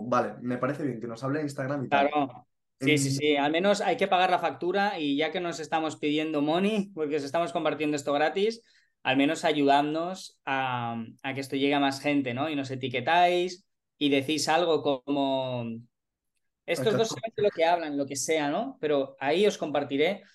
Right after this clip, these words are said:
Speaker 2: otras dos preguntas que le tenéis que hacer a esa persona.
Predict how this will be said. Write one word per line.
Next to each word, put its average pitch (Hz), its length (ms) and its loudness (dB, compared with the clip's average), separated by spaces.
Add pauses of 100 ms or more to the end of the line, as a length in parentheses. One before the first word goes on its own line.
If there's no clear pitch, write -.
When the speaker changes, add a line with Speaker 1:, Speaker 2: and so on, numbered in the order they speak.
(100)
Speaker 2:
otras 143 300 0
dos 160 140 -2
preguntas 175 520 0
que 175 80 -2
le 147 80 2
tenéis 139 220 -2
que 143 60 -6
hacer 139 180 -2
a 139 40 0
esa 127 180 -8
persona. 120 400 -10